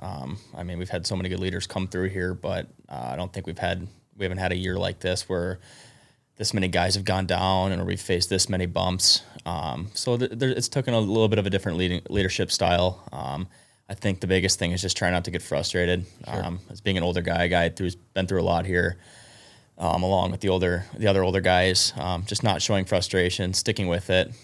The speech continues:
Speaker 1: Um, practice habits, not getting frustrated. Um, times where we've gone, gone down in games and stuff, and, and more than we have in the previous years, or losing, just staying with it and trying to get the guys to continue to buy in and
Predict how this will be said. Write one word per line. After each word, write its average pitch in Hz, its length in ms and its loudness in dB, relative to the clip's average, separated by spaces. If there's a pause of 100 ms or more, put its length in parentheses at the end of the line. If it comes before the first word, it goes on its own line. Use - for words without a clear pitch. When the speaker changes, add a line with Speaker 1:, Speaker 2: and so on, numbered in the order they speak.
Speaker 1:
Um, 80 280 -4
practice 87 380 0
habits, 85 420 0
not 87 140 -2
getting 87 180 -4
frustrated. 87 800 -2 (200)
Um, 62 340 -12 (200)
times 87 300 -4
where 90 100 -4
we've 90 220 -4
gone, 90 320 -2 (640)
gone 104 200 4
down 98 440 4 (140)
in 98 180 -2
games 95 360 0
and 101 100 -2
stuff, 95 440 2
and, 90 260 -4 (680)
and 92 120 -10
more 95 200 0
than 95 100 0
we 92 60 0
have 92 220 2
in 92 40 -4
the 87 80 -4
previous 90 400 0
years, 90 500 2 (140)
or 87 140 -8
losing, 92 580 -2
just - 340 -8
staying 104 340 0
with 87 220 -2
it 95 40 0
and 82 120 -2
trying 90 180 -2
to 90 40 -2
get 90 140 -6
the 87 60 -4
guys 87 360 0
to - 100 -16
continue 90 360 -6
to 87 60 -4
buy 90 220 0
in 90 220 -2
and 90 160 -4